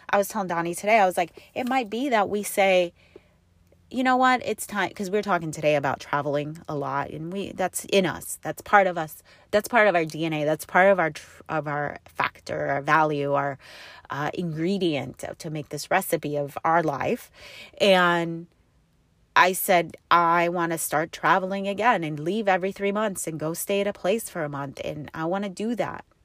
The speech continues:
I wanna do that. And I know that's part of our life.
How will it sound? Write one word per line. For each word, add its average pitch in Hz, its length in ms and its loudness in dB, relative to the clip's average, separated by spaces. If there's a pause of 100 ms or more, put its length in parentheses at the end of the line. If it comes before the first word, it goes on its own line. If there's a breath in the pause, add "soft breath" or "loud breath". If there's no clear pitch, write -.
(400)
I 156 140 -6
wanna 175 260 -6
do 160 200 -10
that. 147 300 -8
And 147 360 -8
I 160 140 -8
know 160 280 -4
that's 156 240 -8
part 156 280 -6
of 151 120 -8
our 147 240 -8
life. - 420 -10